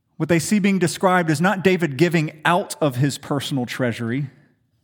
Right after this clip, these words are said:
but David giving his personal treasury. He's giving it all. This is what's so remarkable about this.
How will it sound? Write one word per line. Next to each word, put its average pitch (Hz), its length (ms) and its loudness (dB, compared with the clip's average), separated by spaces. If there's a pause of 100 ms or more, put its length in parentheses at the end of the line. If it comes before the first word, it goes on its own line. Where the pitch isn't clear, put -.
(120)
but 160 160 0
David 165 720 0
giving 196 380 4
his 113 180 -2
personal 120 420 -6
treasury. 113 540 -8 (800)
He's 160 220 0
giving 180 260 2
it 156 100 0
all. - 640 -4 (4000)
This - 180 -8
is 262 80 -6
what's 247 160 0
so - 400 0
remarkable 120 540 -2
about 104 240 -8
this. - 440 -12